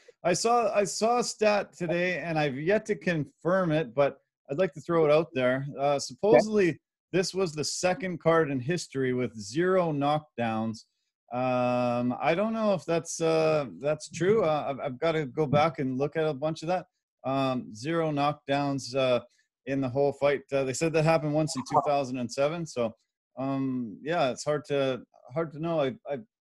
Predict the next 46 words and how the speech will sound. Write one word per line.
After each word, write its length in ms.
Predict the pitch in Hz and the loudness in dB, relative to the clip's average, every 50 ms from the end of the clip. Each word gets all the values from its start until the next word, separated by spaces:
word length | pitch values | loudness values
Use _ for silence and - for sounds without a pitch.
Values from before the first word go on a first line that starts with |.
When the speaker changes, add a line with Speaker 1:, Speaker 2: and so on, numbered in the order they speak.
| _ - | _ -20
Speaker 1:
I 40 | 127 - | -20 -14
think 180 | - 180 196 - | -12 -12 -8 -6
that 160 | 170 160 - | -4 -4 -4
can't 240 | - 165 170 160 120 | -4 -4 -4 -4 -6
be 100 | 156 156 | -6 -4
right, 280 | 151 160 180 220 220 - - | 0 2 2 2 2 -2 -6
but 240 | - 127 120 120 - _ _ - - - - | -4 -4 -4 -4 -6 _ _ -18 -18 -16 -16
I 40 | - - | -14 -10
don't 160 | 170 170 165 | -10 -8 -6
know. 300 | 170 170 170 165 160 156 | -6 -4 -2 -2 0 0
Uh, 140 | 147 139 139 | 0 0 0
that 140 | 131 139 139 | -2 -4 -6
just 220 | 139 143 131 - - | -6 -10 -12 -8 -6
came 180 | 156 156 151 | -4 -4 -4
across 360 | 151 135 - 151 147 147 - | -4 -4 -2 -2 -2 -2 -4
the 60 | - 120 | -8 -10
screen, 400 | - - - 143 151 165 175 165 | -10 -8 -6 -4 -4 -2 -2 -2
and 120 | 143 131 | -2 -2
I 60 | 120 | -2
thought, 280 | 110 - 123 117 117 101 | -2 -2 -2 -4 -2 -2
"Okay, 360 | 165 240 247 - - 135 147 | -4 -6 -6 -4 -4 -2 -2
well, 260 | 180 185 160 156 151 135 131 135 | -2 -2 -2 -2 -2 -2 -2 -2
uh, 100 | 143 - 127 - _ _ _ _ _ _ | -2 -4 -4 -8 _ _ _ _ _ _
well, 160 | - 117 113 - | -12 -10 -4 -2
I'll, 240 | 143 147 110 - | -2 -2 0 0
I'll 60 | 151 147 | -2 0
mention 380 | 147 156 175 185 - 196 175 | 0 -2 -2 -2 -4 -2 -2
it, 160 | 190 202 190 | 0 -2 -2
and 180 | - 165 151 151 | -2 -4 -2 -2
then 180 | 156 156 156 151 | 0 0 0 0
we'll 160 | 143 143 139 | 0 0 2
have 160 | 143 143 139 | 0 0 -2
to 80 | - 131 | -4 -6
look 160 | 131 143 139 - | -6 -6 -4 -4
into 240 | 143 143 139 151 156 | -4 -4 -4 -4 -4
it, 80 | 147 | -4
and 100 | 107 123 | -4 -4
we'll, 300 | 123 123 123 120 123 123 | -4 -4 -4 -4 -6 -8
we'll 80 | 120 123 | -10 -10
talk 300 | - - 135 135 131 - | -6 -4 -4 -4 -4 -6
about 180 | 120 127 135 127 | -6 -6 -6 -6
it 80 | 113 85 | -6 -8
next 260 | 101 127 127 - - - | -8 -8 -8 -8 -8 -10
week, 200 | 139 151 147 - | -10 -10 -10 -12
I 60 | 117 98 | -12 -10
guess." 260 | 104 101 95 - | -8 -8 -10 -12